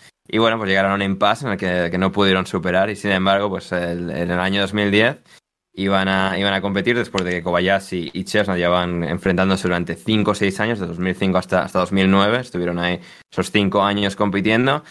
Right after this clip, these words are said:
pero en el dos mil diez no, no pudo ser partícipe, no le dejaron participar y, y él, él, como dices, se, se presentó a, al evento en Coney Island, eh, delante del escenario, entre la gente,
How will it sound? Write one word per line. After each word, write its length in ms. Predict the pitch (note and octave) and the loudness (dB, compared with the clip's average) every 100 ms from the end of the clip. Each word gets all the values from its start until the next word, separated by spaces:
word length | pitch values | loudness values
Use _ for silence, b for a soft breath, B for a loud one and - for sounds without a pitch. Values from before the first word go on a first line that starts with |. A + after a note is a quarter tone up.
| B B | B B
pero 200 | - A2+ | 0 0
en 80 | A2+ | 2
el 100 | A2 | 0
dos 220 | A2 G#2 | -2 -2
mil 180 | A#2 A#2 | 0 2
diez 320 | G#2+ B2 C3+ | 2 2 0
no, 600 | G2 G2 G2+ G2+ G2+ G2 | 0 2 4 4 4 4
no 200 | F#2+ G#2+ | 2 0
pudo 400 | G#2 G#2+ G#2+ A2+ | 0 0 2 0
ser 480 | A2+ A2+ G#2 G2+ F#2+ | -2 2 4 4 2
partícipe, 540 | G#2 G2 G#2+ C3 A#2+ | -2 -2 -6 -8 -6
no 180 | A#2+ G2+ | 0 2
le 80 | G2+ | 4
dejaron 460 | G2+ G2 G2+ G2 G2 | 2 0 -2 -2 -2
participar 720 | G2 G2 G2 G2+ F#2 G#2+ E3+ B B _ _ - | -2 -2 -8 -6 0 -2 -2 B B _ _ -6
y, 600 | G2 F#2+ F#2 F2+ F2+ F2 _ _ | -2 0 2 2 4 2 _ _
y 160 | - F#2 | -2 2
él, 160 | F2+ F#2+ | 2 0
él, 420 | F#2+ F2 F2+ D2 | 0 0 0 -4
como 180 | - F#2+ | -2 2
dices, 320 | F#2 F#2 C#3 | 2 2 0
se, 240 | C3+ E2+ E2+ | 0 -2 -2
se 140 | F#2+ | -4
presentó 840 | E2+ F#2+ - F#2+ E2+ G#2 A2+ B2 | -2 -2 0 0 2 2 2 2
a, 160 | G#2 G2 | 0 0
al 140 | G2 | 0
evento 440 | G2 G#2+ A2+ A#2 C#3+ | 0 0 0 0 2
en 120 | A2 | 2
Coney 400 | A#2 A2 A2 A2+ A2+ B2 | 2 0 0 0 0 0
Island, 240 | C#3+ D3 | -2 -2
eh, 400 | A2+ A2+ G#2+ G2+ | 0 2 2 0
delante 480 | F#2 F#2+ G2+ A2 A2 | 2 2 2 0 0
del 120 | A2+ | 2
escenario, 600 | A2+ - A#2+ A#2+ C3+ D3+ B2+ | 0 0 0 0 0 0 0
entre 200 | G2+ G2 | 0 0
la 120 | F#2+ | 0
gente, 480 | A#2+ B2 B2+ D#3+ | -2 -8 -4 -6